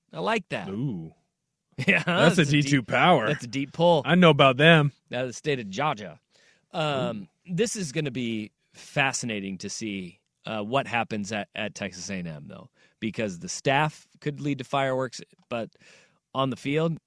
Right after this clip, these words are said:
Speaker 1: we could see some fireworks as well. Five oh three, two five oh, ten eighty. That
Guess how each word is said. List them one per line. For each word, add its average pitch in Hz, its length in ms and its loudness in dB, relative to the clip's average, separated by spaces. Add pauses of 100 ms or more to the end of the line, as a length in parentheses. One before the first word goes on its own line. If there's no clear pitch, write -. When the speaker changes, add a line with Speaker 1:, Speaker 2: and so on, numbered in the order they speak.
(160)
Speaker 1:
we - 80 -12
could 104 100 -16
see 104 120 -10
some 87 180 -18
fireworks 98 500 -8
as 85 200 -16
well. 73 280 -16 (420)
Five 180 220 6
oh 165 80 4
three, 135 460 -2 (100)
two 180 220 -6
five 135 360 -2
oh, 98 360 -4 (300)
ten 113 420 -6 (160)
eighty. 95 300 -8
That 147 220 -4